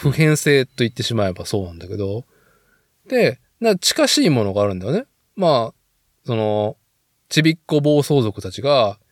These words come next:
Speaker 1: うん。
Speaker 2: やっぱその、バイクに乗る前の、あの、デコチャリ乗るっていう。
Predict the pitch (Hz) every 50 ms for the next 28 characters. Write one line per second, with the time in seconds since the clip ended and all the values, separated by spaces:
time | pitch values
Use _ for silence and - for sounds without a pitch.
0 | _ _ _ _ _ - 101 98 151 131 123 - 67 - 101 - 101 101 98 95
1 | 101 - _ _ _ _ _ _ _ _ _ _ - 127 143 135 131 127 - -
2 | 104 101 101 101 98 98 98 98 98 92 92 104 147 185 190 156 117 104 101 -
3 | _ - - _ _ _ - 113 104 101 104 117 110 - 107 - 113 107 104 101
4 | 104 104 107 127 123 - - - - - 87 90 120 -